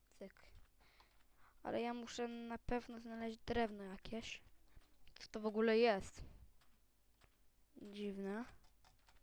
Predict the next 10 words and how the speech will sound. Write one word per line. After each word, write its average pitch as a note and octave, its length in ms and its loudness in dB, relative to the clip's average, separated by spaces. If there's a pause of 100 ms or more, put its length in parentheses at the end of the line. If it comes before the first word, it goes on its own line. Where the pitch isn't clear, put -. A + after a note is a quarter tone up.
(3250)
Albo A#3+ 220 2
czekajcie, A3+ 380 0
mam B3+ 100 -2
pomysł. G#3+ 380 -8 (2500)
I A3 220 -14 (680)
kto B3 540 -16 (1160)
da A3 220 -10 (440)
i A3+ 60 -16 (200)
ty G#3+ 180 -10 (600)
na G#3+ 300 -10